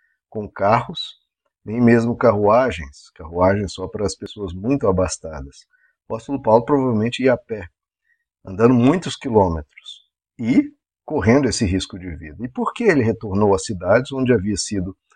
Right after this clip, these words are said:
tão duramente perseguido? Para fortalecer os discípulos e para que eles permanecessem na fé.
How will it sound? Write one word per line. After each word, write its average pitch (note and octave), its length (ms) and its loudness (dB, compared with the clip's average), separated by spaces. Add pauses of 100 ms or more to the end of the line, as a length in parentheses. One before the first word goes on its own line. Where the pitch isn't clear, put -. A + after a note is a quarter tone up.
(200)
tão D#3+ 220 -2
duramente A2 600 2
perseguido? F2 580 -14 (680)
Para C3 600 2 (220)
fortalecer A2+ 920 -2 (220)
os G#2 300 -10 (120)
discípulos - 880 -18 (680)
e - 60 -16
para G2 360 0
que - 180 -10
eles D#3+ 240 4
permanecessem A#2 920 0
na D#2+ 140 -4
fé. D#2+ 240 -18